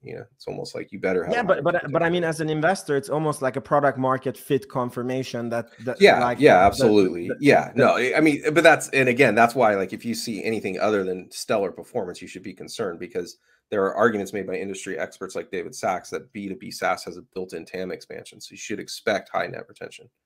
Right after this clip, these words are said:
Speaker 2: Exactly, exactly.
Speaker 1: Yeah.
Speaker 2: So, you know, I feel that as an investor, as long as I see that Palantir has a positive net retention,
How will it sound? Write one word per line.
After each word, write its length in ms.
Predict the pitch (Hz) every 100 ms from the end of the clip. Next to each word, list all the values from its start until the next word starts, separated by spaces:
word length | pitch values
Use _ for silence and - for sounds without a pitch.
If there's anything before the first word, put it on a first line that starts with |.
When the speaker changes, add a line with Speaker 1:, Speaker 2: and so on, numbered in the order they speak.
| _ _
Speaker 2:
Exactly, 560 | 127 131 120 120 - 101
exactly. 440 | 113 117 120 110 98
Speaker 1:
Yeah. 60 |
Speaker 2:
So, 100 | 143
you 140 | 139 165
know, 160 | 160 135
I 160 | 151
feel 300 | 151 180 180
that 120 | 160
as 140 | 143 139
an 100 | 131
investor, 520 | 131 151 160 170 160
as 200 | 127 123
long 240 | 143 156
as 140 | 143 131
I 80 | 123
see 300 | - 143 131
that 200 | 120 -
Palantir 380 | 139 131 127
has 160 | 117 113
a 80 | 110
positive 580 | 135 135 120 123 107 -
net 300 | 120 123 113
retention, 580 | 113 110 160 175 165 175